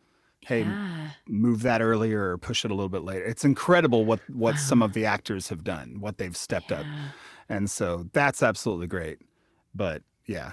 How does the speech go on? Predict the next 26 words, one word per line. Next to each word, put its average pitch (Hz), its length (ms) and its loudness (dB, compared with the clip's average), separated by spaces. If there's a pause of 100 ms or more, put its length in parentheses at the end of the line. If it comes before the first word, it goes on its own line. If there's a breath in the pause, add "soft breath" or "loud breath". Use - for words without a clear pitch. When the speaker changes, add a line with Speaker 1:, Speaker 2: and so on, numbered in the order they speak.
(240)
Speaker 1:
it's, - 520 -6 (120)
it's, - 260 -6 (260)
it's - 460 -6
a 131 60 4
blessing 175 420 6
and 170 80 8
a 156 60 2
curse, 170 440 4 (220)
<laughs> 131 240 4
I 151 60 4
guess, 131 420 4
you 139 140 6
know? 127 160 4
Speaker 2:
Yes. 147 80 4
Speaker 1:
It's 196 80 -2
like, 233 160 8
Speaker 2:
Yeah. 220 340 10
Speaker 1:
it's, 220 100 0
it's 226 120 -6
so 151 640 8
great 139 380 6
Speaker 2:
Yeah. 214 220 6
Speaker 1:
at 110 140 -4
the 120 80 -4
same 131 300 4
time. 120 420 6